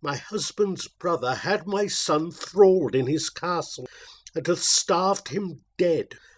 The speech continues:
and standeth seized of that inheritance which thou that slewest the sire hast left the son.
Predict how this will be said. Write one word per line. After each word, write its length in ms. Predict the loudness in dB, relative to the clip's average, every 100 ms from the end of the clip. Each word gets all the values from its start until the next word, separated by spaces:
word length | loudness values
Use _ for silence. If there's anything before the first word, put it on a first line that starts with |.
| _
and 120 | -6
standeth 580 | -4 0 2 2 0 0
seized 580 | -4 -4 -4 -6 -6 -8
of 160 | -6
that 280 | -2 -2 0
inheritance 1040 | -2 -2 -6 -6 -2 -2 -4 -8 -8 -6 -8 -10 -20 _
which 300 | -14 -6 -4
thou 260 | 0 2 2
that 240 | 0 -4
slewest 720 | -6 -8 -8 -6 0 0 0 -4
the 100 | -6
sire 600 | -4 2 4 4 0 -2
hast 320 | -4 -8 -2
left 260 | -2 -2 -6
the 100 | -6
son. 500 | -4 -4 -4 -6